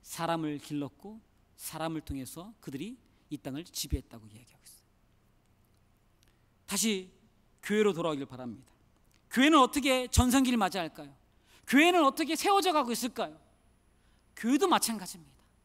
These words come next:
사람이라는 거예요. 사람이 있을 때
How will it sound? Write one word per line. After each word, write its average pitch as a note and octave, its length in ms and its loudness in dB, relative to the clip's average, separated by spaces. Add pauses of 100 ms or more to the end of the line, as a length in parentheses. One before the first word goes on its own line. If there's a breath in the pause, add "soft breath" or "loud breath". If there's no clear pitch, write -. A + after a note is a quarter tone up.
(140)
사람이라는 B3 840 4
거예요. D3 260 -20 (420 soft breath)
사람이 C#4 440 6
있을 C4 220 -2
때 C#4+ 380 0